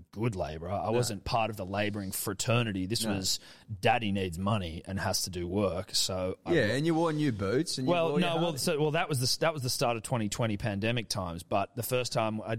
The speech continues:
Speaker 1: was also doing some landscape gardening.
Speaker 2: And you wore your red jeans.
Speaker 1: I wore red jeans, a blue button-up shirt, and I think some fucking, uh, like, some Vans or something like that.
Speaker 2: I fucking love that story so much.
Speaker 1: And it was, like, a forty degree day in Sydney, and they were all like,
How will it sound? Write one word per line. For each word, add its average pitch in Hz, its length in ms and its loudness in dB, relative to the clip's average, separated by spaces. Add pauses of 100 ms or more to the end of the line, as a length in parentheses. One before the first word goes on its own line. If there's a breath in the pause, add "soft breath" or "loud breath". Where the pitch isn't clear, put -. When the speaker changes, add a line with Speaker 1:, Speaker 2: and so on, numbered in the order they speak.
Speaker 1:
was 107 140 -4
also 110 240 0
doing 104 220 -2
some 98 240 -4
landscape 101 580 -2
gardening. 95 380 0
Speaker 2:
And 120 80 2
you 120 80 2
wore 123 160 4
your 107 100 0
red 95 140 -4
jeans. 92 340 -6
Speaker 1:
I 120 60 2
wore 117 180 4
red 117 220 0
jeans, 101 440 -2
a 95 60 -6
blue 104 240 0
button-up 95 400 -2
shirt, 92 500 0
and 92 320 -2
I 87 100 -4
think 98 300 -4
some 92 180 -2
fucking, 87 500 -6
uh, 80 480 -4
like, 78 240 -6
some 76 420 -6
Vans 78 460 -10
or 78 40 -10
something 78 280 -4
like 69 180 -14
that. - 120 -8
Speaker 2:
I - 20 -4
fucking 113 400 -4
love 73 160 -10
that 64 160 -10
story 58 320 -6
so - 180 -4
much. 53 200 -10
Speaker 1:
And 147 120 0
it 131 60 -2
was, 131 180 0
like, 127 160 -2
a 107 80 -10
forty 117 320 0
degree 101 300 -6
day 92 220 -4
in 87 100 -6
Sydney, 85 440 -4
and 104 160 0
they 101 100 4
were 101 100 0
all 98 100 -2
like, 90 160 -6